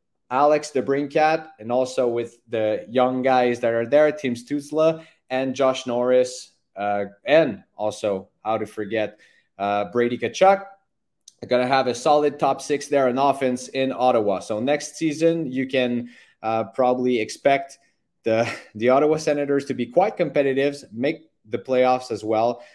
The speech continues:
So that could be very interesting for you guys. Uh, some rumors now. Dylan Strome,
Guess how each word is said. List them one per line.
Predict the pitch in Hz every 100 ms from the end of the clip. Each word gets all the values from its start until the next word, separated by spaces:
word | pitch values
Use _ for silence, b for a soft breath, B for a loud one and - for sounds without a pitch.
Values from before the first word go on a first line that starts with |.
| B
So | - 113 113
that | 92 120 -
could | 110
be | 120 -
very | - 156 175 180 139
interesting | 151 - 147 139 143 135
for | -
you | 120 117
guys. | 101 98 87 85 - B B B -
Uh, | 120 123 123
some | - 170
rumors | 190 254 202 131 -
now. | 98 - - _ _ _ _
Dylan | 165 202 214
Strome, | 196 - 202 180 110